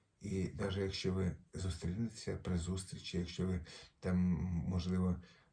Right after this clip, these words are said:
е, хтось із вас посварився і от, е, тимчасово як розійшлися, то ви можете зустрітися, і тут буде примирення, тому що,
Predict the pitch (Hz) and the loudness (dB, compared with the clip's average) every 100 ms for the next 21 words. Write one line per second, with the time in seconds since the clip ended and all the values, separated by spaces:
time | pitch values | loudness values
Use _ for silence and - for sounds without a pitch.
0 | - 87 90 80 95 85 92 92 90 - | -6 0 2 2 0 2 2 2 0 -2
1 | 80 90 95 98 - 87 85 - 90 87 | 0 2 2 2 2 0 2 0 2 2
2 | 85 - - - 82 - 82 95 92 90 | 0 -2 -4 -4 -4 -4 -2 0 2 0
3 | - 90 85 80 - 101 - 85 - 90 | 0 -2 0 -2 -2 -4 -2 -2 0 0
4 | 90 90 87 - 87 85 - 95 - 95 | 2 0 -2 -4 -4 -4 -4 -6 -4 -2
5 | 80 80 90 - 90 95 92 90 90 90 | 0 0 -2 -4 -4 -2 -2 -2 -2 -2
6 | 101 113 95 87 - - - - - 92 | 0 0 0 0 -4 -14 -18 -14 -2 0
7 | 82 85 | 0 -2